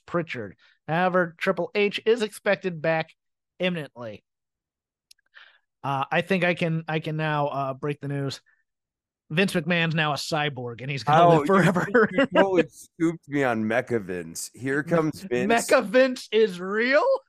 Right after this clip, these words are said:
Speaker 1: The
Speaker 2: Yeah.
Speaker 1: brain is in the robot? It
Speaker 2: He's
Speaker 1: is
Speaker 2: getting,
Speaker 1: happening.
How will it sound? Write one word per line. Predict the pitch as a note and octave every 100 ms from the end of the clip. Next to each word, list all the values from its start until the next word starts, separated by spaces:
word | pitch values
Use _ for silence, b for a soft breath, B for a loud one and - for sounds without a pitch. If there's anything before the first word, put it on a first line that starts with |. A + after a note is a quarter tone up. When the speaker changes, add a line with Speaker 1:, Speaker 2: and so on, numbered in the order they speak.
| _ B B
Speaker 1:
The | -
Speaker 2:
Yeah. | G#3+ G#2
Speaker 1:
brain | A3+ C4+ E4 E4+
is | D4+
in | A#3 C#4
the | B3+
robot? | G#3+ A#3+ C#4+ E4+ F4 G4 - -
It | B3+ A#3
Speaker 2:
He's | A3+
Speaker 1:
is | C#3+
Speaker 2:
getting, | - C#4+ B3
Speaker 1:
happening. | A3+ E3